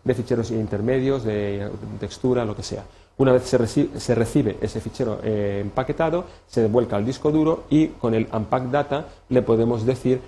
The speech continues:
cuál es el fichero que queremos, eh, recuperar. Bien, eh, en File, finalmente, indicar que la opción para salir de el programa Blender es en darle a Quit Blender o simplemente Control Q. Con esto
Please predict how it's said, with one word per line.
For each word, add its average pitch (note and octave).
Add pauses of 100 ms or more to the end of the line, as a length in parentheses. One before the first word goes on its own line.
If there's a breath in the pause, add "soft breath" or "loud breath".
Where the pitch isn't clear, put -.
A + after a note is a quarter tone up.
(160)
cuál C3+
es B2
el B2
fichero A#2+
que B2+
queremos, G#2+
eh, G2
recuperar. G2+ (1600)
Bien, B2 (260)
eh, A#2
en A#2+
File, D3+
finalmente, C3+
indicar A2+
que A2
la G#2
opción A2+
para G#2
salir G#2+
de G#2 (400 loud breath)
el G#2
programa G#2+
Blender D3
es G#2+
en G#2+
darle G#2+
a G#2
Quit B2 (320)
Blender D3
o A2+
simplemente A2
Control G#2+
Q. - (920)
Con G#2
esto D3+